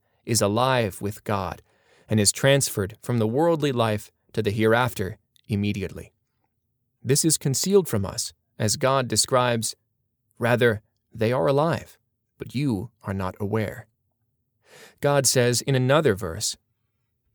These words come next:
"And do not think of those who have been killed in God's way as dead. They are alive with their Lord,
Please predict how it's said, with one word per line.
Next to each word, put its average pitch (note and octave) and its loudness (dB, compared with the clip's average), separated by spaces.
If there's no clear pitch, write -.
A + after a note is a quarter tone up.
"And B2+ 0
do F3+ 2
not A#3 0
think G3 0
of D3+ 0
those D#3+ 4
who C#3 0
have C#3 0
been D3 0
killed E3 2
in A2+ 2
God's A2 0
way A2+ -2
as A2+ -2
dead. D3 -4
They A#2 2
are A#2+ 6
alive B2+ 2
with G#2+ -6
their B2 0
Lord, B2 -2